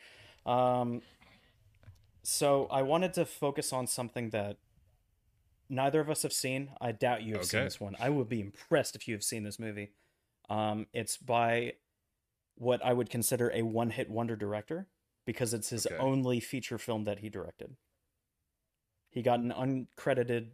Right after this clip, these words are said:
Speaker 1: uh, direction, uh, well, credit, uncredited, in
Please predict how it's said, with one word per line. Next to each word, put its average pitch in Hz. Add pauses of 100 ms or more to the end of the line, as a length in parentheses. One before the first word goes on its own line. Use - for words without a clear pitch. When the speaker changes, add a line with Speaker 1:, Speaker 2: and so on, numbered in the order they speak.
(160)
Speaker 1:
uh, 107
direction, 107 (680)
uh, 104 (1300)
well, 101
credit, 101 (200)
uncredited, 110 (120)
in 107